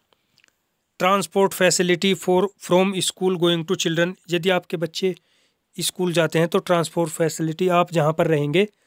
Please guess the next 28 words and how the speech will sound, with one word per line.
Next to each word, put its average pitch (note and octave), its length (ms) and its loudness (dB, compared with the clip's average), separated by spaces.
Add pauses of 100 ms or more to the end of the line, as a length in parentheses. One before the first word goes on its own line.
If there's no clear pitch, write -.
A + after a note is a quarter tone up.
(180)
तो E3+ 80 -4
बस E3 260 2
लेने D#3+ 240 0
आएगी C#3+ 340 -4
स्कूल C#3+ 340 -10
की। C3 200 -10 (1500)
इसके F#3 240 -2
अलावा F3+ 400 4
एलटीसी F3+ 420 -2
लीव F#3 280 -2
ट्रे-, F#3 400 -2 (380)
ट्रेवल F3 280 0
कंसेशन, E3+ 500 -2
या F3+ 120 -2
आप F3 300 2
कहीं F3 280 -2
यात्रा E3+ 360 2
करते E3 320 -4
हैं E3 220 -2 (460)
तो E3+ 100 -4
वहाँ D#3+ 220 2
पर G3 240 0 (1600)
टिकट F#3+ 300 2
में F3+ 140 2
आपको E3+ 260 0
छूट F3 300 2
मिलती C#3+ 380 -4
है। A2+ 100 -10